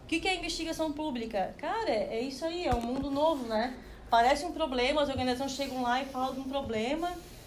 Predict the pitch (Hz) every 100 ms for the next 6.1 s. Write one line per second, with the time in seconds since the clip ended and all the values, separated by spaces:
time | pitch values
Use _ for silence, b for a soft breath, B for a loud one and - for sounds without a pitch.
0 | B - 226 285 294 302 - 330 269 240
1 | 240 427 508 381 226 220 247 262 - 277
2 | 262 247 233 381 453 415 - 381 262 220
3 | 208 165 - - - - - - 330 403
4 | 370 311 349 302 - - - - - -
5 | 294 381 381 381 381 415 - 302 349 370